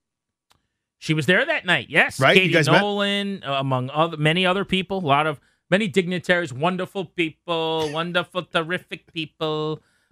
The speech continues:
Speaker 1: Uh, yes, it was a great time. I saw Ludacris from about eight feet away, performing live for twenty minutes.
Speaker 2: Wow.
Speaker 1: Uh, I saw Fall Out Boy from that same distance from the stage. It was like me and sixty-five people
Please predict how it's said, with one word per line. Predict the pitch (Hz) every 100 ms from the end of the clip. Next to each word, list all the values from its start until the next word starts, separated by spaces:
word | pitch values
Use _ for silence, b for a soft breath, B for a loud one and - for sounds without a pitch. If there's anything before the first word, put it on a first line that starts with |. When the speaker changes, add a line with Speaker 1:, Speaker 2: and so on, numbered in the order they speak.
| -
Speaker 1:
Uh, | 131 131 -
yes, | 196 180 -
it | 156
was | 143
a | 139
great | 175
time. | 214 220 123 _ _ -
I | 151
saw | 147 165 131
Ludacris | 135 190 - 226 -
from | 147
about | 127 139
eight | 165
feet | - 170
away, | 156 170 269 _ _ -
performing | 127 165 143 127
live | 135 147 165
for | - 107 - _
twenty | - 143
minutes. | 143 233 - -
Speaker 2:
Wow. | 110 123 131 110 _ _ 127
Speaker 1:
Uh, | 123 123
I | 135 131
saw | 131 - 139 139
Fall | - 226 190
Out | 131 -
Boy | 95 82 -
from | 120 113
that | 110 -
same | - 156 147
distance | 151 143 131
from | 143
the | 131
stage. | 143 135
It | 127
was |
like | 123 113
me | 151 190 208 214
and | 147
sixty-five | - 214 - 190 180 170 165
people | 160 151 123